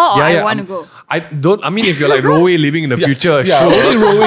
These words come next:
Speaker 3: can do
Speaker 2: But,
Speaker 3: that,
Speaker 2: you
Speaker 3: man.
Speaker 2: know, yeah. Where would, where have you been before the best, and where would you want to go that you think is the best?
Speaker 3: Hmm.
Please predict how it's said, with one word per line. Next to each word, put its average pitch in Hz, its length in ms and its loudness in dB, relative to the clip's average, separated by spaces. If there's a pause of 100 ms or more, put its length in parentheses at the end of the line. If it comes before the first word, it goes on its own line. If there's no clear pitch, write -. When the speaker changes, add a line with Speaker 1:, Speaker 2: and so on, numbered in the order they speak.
Speaker 3:
can 151 120 -2
do 160 120 2
Speaker 2:
But, - 0 -
Speaker 3:
that, 147 240 2
Speaker 2:
you 127 80 0
Speaker 3:
man. - 40 -2
Speaker 2:
know, 185 240 -2
yeah. 139 320 -4
Where 202 240 0
would, 185 240 -2
where 254 160 2
have 240 160 -2
you 240 120 -4
been 220 200 -4
before 214 300 -4
the 160 100 -2
best, 170 280 -4
and 131 120 -6
where 165 140 -2
would 135 160 -6
you 156 80 -4
want 135 220 -6
to 117 40 -10
go 120 200 -4
that 107 80 -4
you 98 80 -8
think 104 180 -14
is 90 100 -12
the 87 40 -14
best? - 280 -16
Speaker 3:
Hmm. 147 320 -10